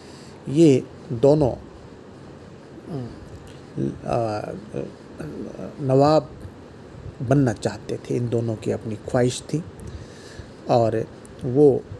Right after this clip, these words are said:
ख्वाहिश पूरी करना इस माध्यम से चाहते थे। और हिंदू अमीर जो कि किसी न किसी कारण से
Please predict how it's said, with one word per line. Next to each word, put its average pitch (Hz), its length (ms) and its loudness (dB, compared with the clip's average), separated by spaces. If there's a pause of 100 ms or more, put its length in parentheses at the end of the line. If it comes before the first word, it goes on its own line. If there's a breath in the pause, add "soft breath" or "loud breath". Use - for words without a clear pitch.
(400)
ख्वाहिश 151 280 4
पूरी 113 240 -4
करना 110 300 -6
इस 110 180 -8
माध्यम 110 300 -8
से - 160 -8
चाहते - 360 -14
थे। - 160 -16 (680 loud breath)
और 160 80 8
हिंदू 180 360 6
अमीर 190 320 8
जो 180 220 6
कि 175 420 6 (840)
किसी 170 240 6
न 160 120 6
किसी 151 260 2
कारण 139 300 2
से 131 340 4